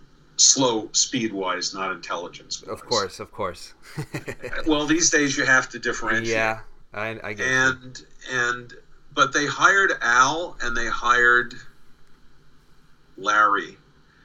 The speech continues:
Speaker 1: And I think Al and Larry brought a lot to the table creatively. They were hiring guys like Jerry Conway. I didn't think Jerry was the greatest editor.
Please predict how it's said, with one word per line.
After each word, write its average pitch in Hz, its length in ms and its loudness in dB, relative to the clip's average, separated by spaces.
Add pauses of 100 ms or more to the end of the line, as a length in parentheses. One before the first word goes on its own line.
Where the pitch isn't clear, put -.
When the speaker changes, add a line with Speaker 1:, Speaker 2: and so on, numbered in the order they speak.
(180)
Speaker 1:
And 151 100 0
I - 20 0
think - 280 -6
Al 143 300 4
and 117 120 -4
Larry 117 360 4
brought 98 280 -2
a 98 60 -2
lot 104 640 0 (1080)
to - 120 -4
the 98 140 -6
table 95 540 -4 (440)
creatively. 95 680 0 (1080)
They 117 200 4
were 107 480 2 (240)
hiring 135 680 6
guys 110 360 2
like 101 180 -2
Jerry 92 300 0
Conway. 113 580 0
I 104 100 2
didn't 104 180 -6
think 98 160 -12
Jerry 92 380 2
was 87 160 -2
the 87 60 -10
greatest 87 440 -2
editor. 98 480 2